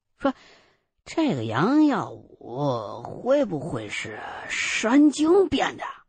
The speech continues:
混到咱们当家儿来害人来了？武建超当场就嘘了他一声，说：“要真是妖精想害人，干嘛不直接变成个美女儿啊？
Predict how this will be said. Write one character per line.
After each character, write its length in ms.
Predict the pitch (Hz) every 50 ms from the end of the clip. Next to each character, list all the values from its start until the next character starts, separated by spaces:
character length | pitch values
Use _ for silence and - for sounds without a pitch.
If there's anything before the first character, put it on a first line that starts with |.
| _ _ _ _ _ _ _ _ _ _ _ _ _ _ _
混 420 | - - - - - 370 330 262 185
到 140 | 165 143
咱 160 | 139 170 180 269
们 100 | 294 214
当 240 | 240 254 320 330
家 100 | 285 302
儿 120 | 214 185 185
来 80 | 214
害 180 | 220 - 202 -
人 300 | - - - - - -
来 160 | - 605 -
了？ 260 | 359 - - - - - - - - - - - - - - - - - - - - - - - - - - - - - - - - - - - - - -
武 160 | - 208 220
建 160 | 220 277 269
超 180 | 254 269 294 302
当 300 | 285 311 311 339 339 320
场 240 | 302 247 160 160 170
就 100 | 185 196
嘘 280 | - - 277 302 320
了 120 | 285 233 190
他 60 | 170
一 180 | 147 139 135 123
声， 220 | - - - - _ _ _ _ _ _ _ _ _ _ _ _ _ _ - -
说 140 | - 370 381
：“要 140 | 381 359 320
真 300 | 254 - 415 440 440 359
是 120 | 277 262
妖 300 | 254 320 370 403 392 359
精 160 | 254 208 180 160
想 100 | 156 135
害 160 | 233 254 190
人， 280 | 156 151 214 330 277 - _ _ _
干 120 | - 285
嘛 160 | 269 262 285 330
不 140 | 349 320
直 200 | 247 220 294 339
接 140 | 311 370 370
变 220 | 294 339 311 - 220
成 140 | 254 320
个 80 | 311 254
美 120 | 214 233
女 80 | 320 277
儿 200 | 165 - - -
啊？ 240 | - 143 190 196 196